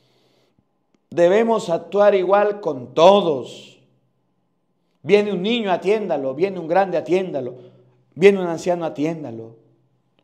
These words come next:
Dios no hace distinción de personas. La distinción de personas las hacemos nosotros que nos endiosamos, que nos creemos por encima de los demás,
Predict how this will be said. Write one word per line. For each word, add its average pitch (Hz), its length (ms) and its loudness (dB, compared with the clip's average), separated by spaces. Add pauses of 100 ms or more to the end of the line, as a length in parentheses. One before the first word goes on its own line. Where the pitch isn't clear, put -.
(580)
Dios 208 600 2
no 190 220 -2
hace 220 400 -2
distinción 165 800 -6
de 151 120 -6
personas. 131 920 -8 (560)
La 151 240 -6
distinción 160 640 -8
de 180 100 -4
personas 165 480 -8 (280)
las 135 340 -6
hacemos 180 460 -6
nosotros 196 520 -6 (220)
que 180 140 -2
nos 165 240 -6
endiosamos, 151 1200 -6 (720)
que 185 120 -4
nos 190 160 -6
creemos 185 340 -2
por 175 180 -4
encima 185 520 -8
de 165 120 -2
los 156 160 -2
demás, 180 680 -10